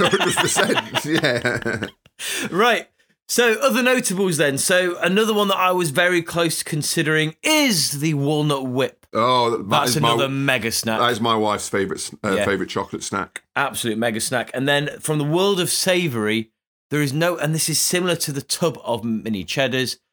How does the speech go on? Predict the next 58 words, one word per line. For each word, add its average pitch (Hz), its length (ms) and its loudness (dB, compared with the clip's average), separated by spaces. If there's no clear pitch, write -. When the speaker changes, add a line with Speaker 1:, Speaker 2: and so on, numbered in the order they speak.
Speaker 2:
there 131 80 -2
is 123 100 -4
no 143 180 0
other 147 180 -2
acceptable - 560 -6
time 131 180 -4
of 113 80 -6
the 120 80 -2
year 117 260 -2
to 113 420 -2
graze 120 460 -2
on 120 200 -4
peanuts 113 840 -4
through - 200 -6
an 98 60 -4
entirety 101 460 -4
of 85 80 -8
an 90 80 -6
afternoon. 90 560 -6
Speaker 1:
Yeah. 147 280 2
Speaker 2:
So 143 40 2
I 131 80 2
love 143 180 0
a 139 60 -2
dry 127 340 0
roasted 117 540 -2
peanut 98 380 -4
tub. 90 240 -8
Speaker 1:
I 135 180 2
would 147 220 0
go 135 200 2
for, 110 140 -4
yeah, 123 180 2
I 131 100 2
don't 147 280 0
like 139 220 0
peanuts, 117 440 -2
so 113 200 0
I 117 100 4
would 110 160 0
go 107 140 2
for 107 160 -4
a 95 40 -4
salted - 600 -6
cashew. 82 640 -6
I 92 220 0
Speaker 2:
Oh. 107 200 -2
Speaker 1:
absolutely 101 640 -2
adore 90 280 -2
cashew 85 400 -8
nuts, 87 320 -6
and 98 140 -2
they're, 98 160 0
and, 92 260 -2
you 92 140 -2
know, 87 160 -2
they're 90 120 0
so 90 360 -4